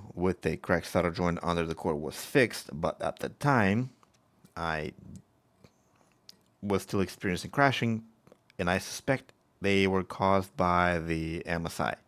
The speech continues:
afterburner. And the reason why I think that is because just today,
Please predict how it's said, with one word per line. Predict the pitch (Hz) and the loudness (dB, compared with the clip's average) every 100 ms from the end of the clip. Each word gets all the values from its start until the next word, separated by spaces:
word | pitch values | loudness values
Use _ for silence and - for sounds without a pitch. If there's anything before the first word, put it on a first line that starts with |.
| _ _ - - | _ _ -20 -12
afterburner. | - 80 - 67 58 50 - _ - - - - - | -2 -2 -2 -6 -6 -6 -14 _ -20 -20 -20 -20 -16
And | - | -8
the | 78 | -2
reason | 107 95 87 | 0 0 0
why | 80 | 0
I | 76 | -2
think | - 170 98 | 0 0 4
that | 101 - | 4 4
is | 87 | -4
because | 90 82 85 80 - - - | -4 -2 0 -2 -6 -20 -6
just | 107 135 - - - | 0 0 -2 -18 -6
today, | 117 120 90 117 | 4 6 6 2